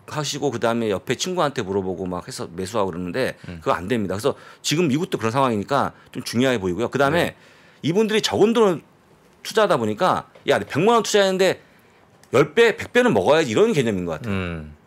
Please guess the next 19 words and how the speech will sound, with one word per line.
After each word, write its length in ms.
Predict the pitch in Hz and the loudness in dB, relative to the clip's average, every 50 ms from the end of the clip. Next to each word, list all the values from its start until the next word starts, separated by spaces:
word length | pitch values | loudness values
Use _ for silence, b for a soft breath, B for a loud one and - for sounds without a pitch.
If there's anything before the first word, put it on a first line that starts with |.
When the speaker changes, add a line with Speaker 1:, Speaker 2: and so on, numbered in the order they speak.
| _ _ _ _ _ _ | _ _ _ _ _ _
Speaker 1:
그러니까 220 | - 190 220 202 147 | -2 0 2 2 2
이게 140 | 139 190 170 - | 2 0 -2 -2
큰 160 | - - - 123 | -4 -6 -4 -2
문제죠. 420 | 107 104 104 107 87 85 80 78 - - - | -2 0 0 -2 -2 -2 -6 -10 -12 -16 -10
Speaker 2:
음. 40 | 78 | -8
Speaker 1:
근데 360 | 165 180 202 185 156 - B B B B B B B B B B B | 0 2 4 4 4 2 B B B B B B B B B B B
이게 580 | - 127 135 180 170 170 175 160 123 92 82 - _ _ - | -8 -2 2 2 4 6 6 4 4 2 0 -4 _ _ -4
돈이 240 | - 127 151 180 - | -2 0 0 2 0
적든 520 | - 107 - - _ - 202 196 185 156 - _ _ _ _ _ _ | -2 -4 -4 -4 _ 2 2 2 2 0 -6 _ _ _ _ _ _
크든 440 | - - - - - - 202 226 208 | -20 -18 -16 -8 -6 -4 -2 0 2
간에 400 | 160 143 120 147 165 131 87 - - _ b b b b b b b | 2 2 2 0 0 -2 -4 -6 -10 _ b b b b b b b
손실은 400 | - - 247 262 247 247 233 233 | -6 -2 0 0 0 0 2 2
여러분 240 | 165 123 127 139 151 | 4 4 4 2 2
나면 240 | 123 90 95 - 160 131 | 0 -2 0 -2 -2 -2
안 120 | - 92 | -2 0
되는 200 | 123 156 170 156 | 0 0 0 0
거거든요. 420 | 131 113 98 82 80 92 123 165 - | 0 -2 -2 -2 -4 -8 -10 -10 -6
근데 260 | - 104 104 - 147 - | -2 2 2 4 4 2
Speaker 2:
네. 80 | 80 | 0